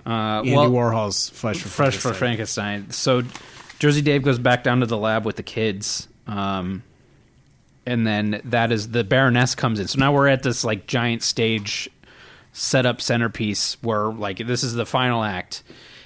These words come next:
Speaker 1: And the Baron and the Baroness have an agreement that, um, the Baroness turned in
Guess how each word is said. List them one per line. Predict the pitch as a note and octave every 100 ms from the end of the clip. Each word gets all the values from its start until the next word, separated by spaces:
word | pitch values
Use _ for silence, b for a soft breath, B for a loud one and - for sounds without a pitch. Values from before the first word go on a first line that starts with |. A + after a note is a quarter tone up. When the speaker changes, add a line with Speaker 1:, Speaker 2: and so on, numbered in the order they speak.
| B -
Speaker 1:
And | A2+ G#2+ G#2+
the | A2
Baron | G#2+ B2+ B2+ B2+ A#2+
and | A2+
the |
Baroness | G#2 B2 A#2+ A#2+ A#2+ -
have | A#2+ A2+
an | A#2 -
agreement | B2+ A#2 C3 C3 C3+ C3+ - B2
that, | A2+ G#2+ - b b b b b b - A2+
um, | G#2 G#2 F#2+ G#2+
the | -
Baroness | A2 B2+ B2+ B2 A#2+ - -
turned | - E3 D3 C#3+
in | C3+ C3 B2+ B2